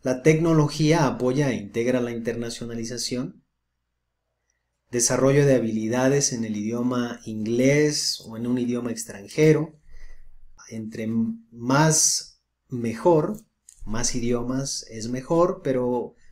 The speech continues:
con que se afiance, con que se tenga una fortaleza en un idioma extranjero, tanto de personal como de estudiantes, eso ya nos lleva a un nivel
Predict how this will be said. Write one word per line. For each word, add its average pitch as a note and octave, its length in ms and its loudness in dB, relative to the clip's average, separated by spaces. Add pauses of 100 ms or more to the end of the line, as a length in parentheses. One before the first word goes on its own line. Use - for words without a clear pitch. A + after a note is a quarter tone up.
(140)
con C3+ 200 2
que C3+ 120 2
se C3+ 160 4
afiance, D#3+ 720 2
con A2+ 220 -8
que A#2 100 -10
se - 160 -6
tenga D#3 300 -2
una D#3+ 160 0
fortaleza A#2 1040 -4 (400)
en B2 180 -4
un D3 140 2
idioma C3+ 320 0
extranjero, A#2 720 -6
tanto D3+ 460 -2
de B2+ 100 0
personal A2+ 760 -8
como C3 360 -4
de G#2+ 140 -6
estudiantes, A#2 1000 -8 (1120)
eso C3+ 360 2
ya B2+ 540 0
nos A#2 260 -6
lleva B2+ 300 4
a A#2 200 -6
un B2 220 0
nivel B2 580 0